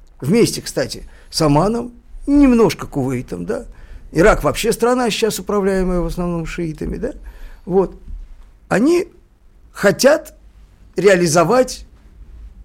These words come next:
более близкие отношения с Ираном. Они совершенно не заинтересованы кошмарить Иран. Значит, поскольку Иран теперь главный враг,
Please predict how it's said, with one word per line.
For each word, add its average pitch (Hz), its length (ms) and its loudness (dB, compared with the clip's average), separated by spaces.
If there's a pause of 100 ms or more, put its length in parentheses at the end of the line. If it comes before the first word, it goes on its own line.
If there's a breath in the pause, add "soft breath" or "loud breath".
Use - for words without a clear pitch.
(540)
более 175 460 6
близкие 185 420 -4
отношения 170 500 -2
с - 120 -4
Ираном. - 380 -6
Они 180 140 -4
совершенно 156 380 -6
не 139 140 -4
заинтересованы 127 800 -6
кошмарить 127 600 -8
Иран. - 160 -18 (1400)
Значит, 110 460 -4
поскольку 160 500 4
Иран 151 240 4
теперь - 280 -8
главный 120 400 -4
враг, - 340 -10